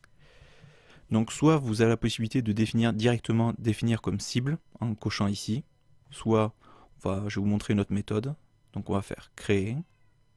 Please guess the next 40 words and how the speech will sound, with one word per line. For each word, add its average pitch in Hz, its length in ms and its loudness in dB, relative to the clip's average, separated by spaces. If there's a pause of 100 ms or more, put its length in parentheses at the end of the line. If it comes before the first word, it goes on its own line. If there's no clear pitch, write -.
(1500)
Et - 40 -2
là 107 140 4
ce - 60 -10
que 131 80 0
je 120 80 4
vais 113 60 6
faire 113 280 0
sur - 240 -4
poubelle, 110 500 0 (640)
je 113 120 -4
fais 135 340 0
un 107 140 0
bouton 120 400 -2
droite 104 500 -4 (400)
et 120 100 2
je 107 120 4
fais 127 340 0
définir 120 600 0
comme 113 220 2
cible. - 460 -2 (1400)
Donc 90 140 -8
je 95 100 -10
clique - 360 -12
ici. 107 340 -6 (1200)
Et 110 140 -6
là, 131 240 2 (400)
comme 120 160 2
vous 117 60 2
pouvez 104 180 2
le 107 80 2
voir, 143 180 2
il 120 60 0
y 101 40 4
a 104 40 2
un 113 40 0
petit - 300 -4
plus 139 400 -2
qui - 100 -10
vient 113 140 4
d'apparaître. 95 640 0